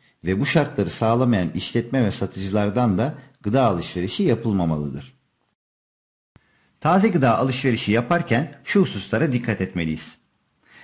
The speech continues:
Yiyeceklerinizi sadece güvenilir satıcılardan ve temizliğe önem veren, gıda güvenliği kurallarını uygulayan yerlerden alın. Taze gıda ürünlerini aldığınız işletmelerin gıda güvenliği kurallarını uygulayıp uygulamadığını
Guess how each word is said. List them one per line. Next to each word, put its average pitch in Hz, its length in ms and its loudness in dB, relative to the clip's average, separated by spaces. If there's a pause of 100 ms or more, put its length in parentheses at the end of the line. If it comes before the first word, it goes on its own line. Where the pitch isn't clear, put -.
(120)
Yiyeceklerinizi 165 760 4
sadece 139 420 4
güvenilir 107 420 6
satıcılardan 98 840 -2 (180)
ve 135 120 0
temizliğe 117 480 4
önem 123 360 4
veren, 101 280 0 (180)
gıda 123 240 0
güvenliği 107 460 2
kurallarını 95 500 0
uygulayan 107 440 2
yerlerden 135 580 2
alın. 80 220 -2 (720)
Taze 107 300 2
gıda 127 320 0
ürünlerini 101 560 4
aldığınız 101 520 0
işletmelerin 120 800 0 (160)
gıda 101 260 2
güvenliği 110 480 4
kurallarını 107 560 0
uygulayıp 110 500 2
uygulamadığını 120 720 2